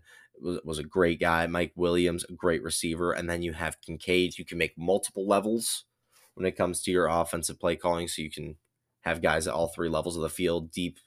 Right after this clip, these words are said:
passes, middle passes, and short passes. And, uh, yeah, uh,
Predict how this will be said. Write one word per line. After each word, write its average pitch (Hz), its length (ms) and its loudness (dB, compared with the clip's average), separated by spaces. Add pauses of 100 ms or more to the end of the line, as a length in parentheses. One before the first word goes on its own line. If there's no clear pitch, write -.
(100)
passes, 85 460 0
middle 85 240 0
passes, 82 440 -2
and 78 140 -8
short - 280 0
passes. 87 560 -2 (640)
And, 113 260 8
uh, 104 340 10 (180)
yeah, 127 240 2 (460)
uh, 87 200 6